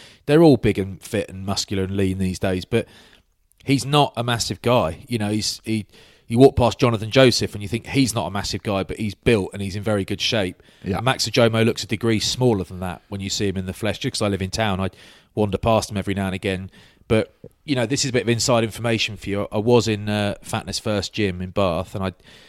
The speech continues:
Speaker 1: did see Max in there, and he was working out, and he was playing about, really, just off England, out of England camp. He was mucking about, and he was,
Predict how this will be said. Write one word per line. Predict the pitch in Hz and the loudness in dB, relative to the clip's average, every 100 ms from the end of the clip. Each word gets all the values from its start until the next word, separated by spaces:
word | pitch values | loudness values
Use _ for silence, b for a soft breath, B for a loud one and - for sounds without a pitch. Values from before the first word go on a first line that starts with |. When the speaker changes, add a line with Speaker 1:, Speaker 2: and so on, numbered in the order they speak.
| B - | B -2
Speaker 1:
did | 104 | 0
see | - - 104 98 98 - - | 2 2 2 2 0 -6 -4
Max | 101 95 - | -4 -4 -6
in | 98 | -4
there, | 101 95 | -2 -2
and | 95 | -2
he | |
was | 98 95 - | -4 -4 -4
working | - 110 - 104 | 2 2 2 -4
out, | 101 | -4
and | 107 | 0
he | |
was | 110 | 0
playing | - 139 104 | 2 2 4
about, | 90 95 90 82 | 2 0 -2 -2
really, | 92 92 | -2 -2
just | - - | -4 -6
off | 95 - | -4 -4
England, | 92 90 90 B B B - | -6 -8 -10 B B B -4
out | 95 | 0
of | 92 | 0
England | 92 95 | 0 -4
camp. | - 101 90 | -4 -4 -4
He | |
was | 101 98 | -4 -2
mucking | 101 - 92 | -4 -4 -6
about, | 90 92 90 - | -2 -2 -2 -4
and | |
he | 98 | -6
was, | 95 92 | -4 -6